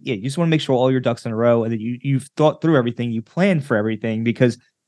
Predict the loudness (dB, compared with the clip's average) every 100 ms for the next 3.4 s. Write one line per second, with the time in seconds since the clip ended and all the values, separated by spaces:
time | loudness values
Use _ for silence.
0 | _ -18 -14 0 2 2 0 -8 -8 -6
1 | -2 -2 -2 2 2 2 0 -4 -8 -2
2 | -2 0 -2 -2 -2 -2 -2 -2 -2 -2
3 | -4 -4 -10